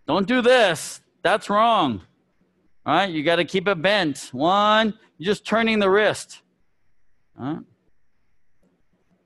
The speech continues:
Okay. Don't go flat. Don't go like this. If your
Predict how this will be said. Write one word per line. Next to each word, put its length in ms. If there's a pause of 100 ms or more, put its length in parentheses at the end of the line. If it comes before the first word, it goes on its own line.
(400)
Okay. 340
Don't 220
go 160
flat. 540 (100)
Don't 260
go 200
like 280
this. 580 (1000)
If 120
your 140